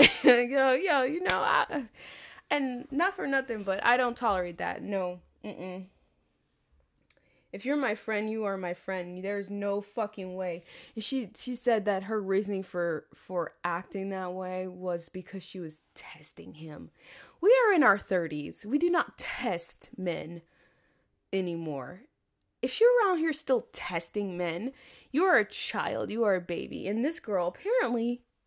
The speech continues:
Janet, Janet is only tw-, twenty-five. Twenty-five. In the, <laughs> in the new, um, roommate is twenty-seven. And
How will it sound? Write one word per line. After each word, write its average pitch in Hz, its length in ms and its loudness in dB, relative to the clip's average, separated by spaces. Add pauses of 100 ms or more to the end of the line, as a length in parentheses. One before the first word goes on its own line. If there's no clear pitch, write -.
(500)
Janet, 240 580 -4 (1160)
Janet 208 340 2
is 262 160 4
only 269 420 6
tw-, - 380 -6
twenty-five. 254 640 -4 (640)
Twenty-five. 233 600 -6 (1080)
In 240 120 2
the, 220 200 -2 (120)
<laughs> 226 260 -4
in 220 120 -2
the 208 80 0
new, 202 440 -2
um, 185 440 -6 (1040)
roommate 277 340 8
is 330 200 4
twenty-seven. 311 800 2 (1300)
And 247 600 6